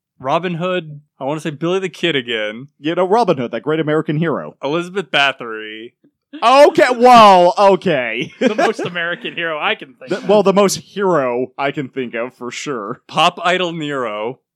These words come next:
Speaker 3: That sounds completely accurate.
Speaker 1: And Thomas Edison and Helena Blavatsky. I remember those two.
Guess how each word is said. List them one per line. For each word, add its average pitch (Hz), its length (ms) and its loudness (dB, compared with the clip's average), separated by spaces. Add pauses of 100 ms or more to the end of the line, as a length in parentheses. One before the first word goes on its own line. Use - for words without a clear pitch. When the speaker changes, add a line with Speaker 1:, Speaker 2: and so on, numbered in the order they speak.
(160)
Speaker 3:
That 226 160 -6
sounds 170 180 -12
completely 131 420 -16
accurate. 110 340 -20
Speaker 1:
And 147 320 -2
Thomas 175 360 -6
Edison 160 300 -8
and 135 160 -10
Helena 151 320 -6
Blavatsky. 117 840 -10 (240)
I 143 80 -2
remember 139 360 -6
those 117 240 -12
two. 104 220 -10